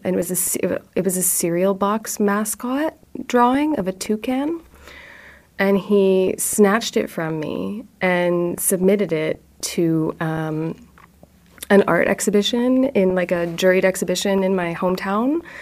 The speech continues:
Um, and he didn't tell them it was by a five-year-old. And it actually got in to the exhibition and caused, like, a huge stir. They were very angry when they found out that a five-year-old had made it through their jury.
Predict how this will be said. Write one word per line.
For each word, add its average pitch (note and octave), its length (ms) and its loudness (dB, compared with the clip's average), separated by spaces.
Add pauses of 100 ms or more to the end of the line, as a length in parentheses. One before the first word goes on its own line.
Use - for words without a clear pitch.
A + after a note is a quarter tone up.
(400)
Um, F#3+ 140 2
and F#3 80 2
he G#3 80 8
didn't G#3 200 6
tell G3 220 0
them G#3 120 4
it G3 100 2
was F#3 120 -2
by E3+ 240 0
a E3+ 240 -2
five-year-old. A3+ 880 2 (460)
And G3 120 6
it F#3+ 120 10
actually G3 260 2
got F3 300 4
in A#3 420 6
to A3+ 140 2
the F#3 100 4
exhibition G3 540 2
and G3+ 100 -2
caused, G3 320 0
like, F3 180 0
a F#3 60 0
huge F#3 480 -2
stir. C#4+ 480 8
They G3+ 120 6
were F3+ 100 4
very E3+ 340 2
angry A3 540 8
when A3 160 6
they G3+ 120 6
found G#3 440 4
out G3 320 6
that F3+ 180 2
a - 20 0
five-year-old G3 760 6
had F#3 100 2
made F3 180 2
it - 140 -4
through F#3 220 0
their E3 180 0
jury. A#3 640 8